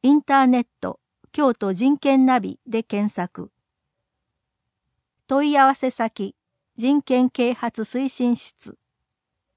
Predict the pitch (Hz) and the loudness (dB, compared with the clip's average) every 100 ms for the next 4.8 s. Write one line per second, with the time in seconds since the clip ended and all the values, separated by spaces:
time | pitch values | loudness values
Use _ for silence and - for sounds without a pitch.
0 | _ _ _ 208 233 247 233 214 - _ | _ _ _ -4 0 2 2 0 -4 _
1 | _ _ 240 240 277 277 262 226 185 175 | _ _ -4 0 2 2 2 2 -2 -4
2 | 180 - _ _ - 254 277 277 277 - | -6 -6 _ _ 0 4 4 4 2 -2
3 | 214 220 202 180 170 - 220 254 269 262 | -2 0 0 -2 -4 -6 -2 2 4 4
4 | 254 190 185 202 214 202 - - | 2 0 -2 -2 -2 -4 -8 -18